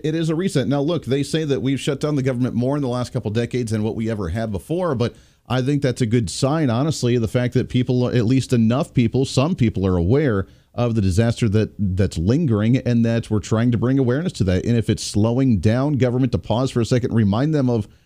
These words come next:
why we need to do what we're doing, then so be it. I mean, that's what we have to do. I understand the negative ramifications of it, but at some point we have to draw the line and say this is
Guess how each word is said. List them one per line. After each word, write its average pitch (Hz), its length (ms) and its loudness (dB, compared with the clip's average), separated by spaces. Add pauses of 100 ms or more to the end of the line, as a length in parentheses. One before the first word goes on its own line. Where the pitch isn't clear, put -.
(100)
why 101 440 0
we 151 160 0
need 143 180 2
to 131 80 0
do 139 120 4
what 156 120 2
we're 135 120 2
doing, 175 440 2
then 147 260 2
so 170 180 0
be 185 180 0
it. 151 140 -2
I 113 80 2
mean, 120 120 2
that's 127 140 0
what 139 100 2
we 143 100 2
have 135 160 2
to 135 80 -4
do. 170 120 2
I 151 100 0
understand 220 440 0
the 156 100 2
negative 135 380 2
ramifications 127 720 0
of 90 160 2
it, 92 120 -2 (360)
but 139 400 2 (280)
at 143 360 0
some 190 340 -2
point 202 320 -2
we 147 200 2
have 147 180 0
to 131 80 -8
draw 151 220 2
the 147 100 2
line 156 340 2
and 127 120 2
say 135 280 2
this 123 440 0
is 139 340 2